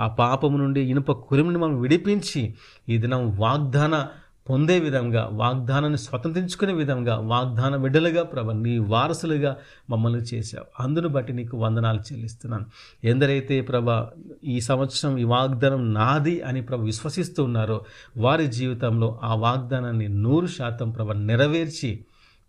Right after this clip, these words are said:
ప్రతి ఒక్క అడ్డంకులు, ప్రతి ఒక్క ప్రభ అడ్డుగడిలన్నీ ప్రభ తీసివేసి, తొలగింపజేసి, సకల సమృద్ధితో ప్రభ, సర్వ సమృద్ధితో ప్రభ నింపమని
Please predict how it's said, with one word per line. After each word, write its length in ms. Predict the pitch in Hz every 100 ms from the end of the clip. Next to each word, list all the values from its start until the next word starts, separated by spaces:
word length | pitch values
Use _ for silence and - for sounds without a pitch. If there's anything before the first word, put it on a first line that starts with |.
| -
ప్రతి 360 | 131 135 165
ఒక్క 200 | 151 -
అడ్డంకులు, 760 | 127 117 117 117 151 165 160 151
ప్రతి 400 | 107 127 117 131
ఒక్క 240 | 120 117
ప్రభ 360 | 123 120 123 131
అడ్డుగడిలన్నీ 760 | 123 117 120 165 170 160 143 139
ప్రభ 240 | 131 117
తీసివేసి, 840 | 117 - 196 208 156 113 104 123
తొలగింపజేసి, 960 | 113 139 170 196 156 131 117 - 123 117 - -
సకల 440 | - 135 131 143 131
సమృద్ధితో 720 | - 143 135 175 185 180 160
ప్రభ, 260 | 131 110
సర్వ 480 | 110 139 143 160 170
సమృద్ధితో 640 | 156 151 147 147 143 147
ప్రభ 200 | 117 127
నింపమని 720 | 113 110 135 160 156 107 104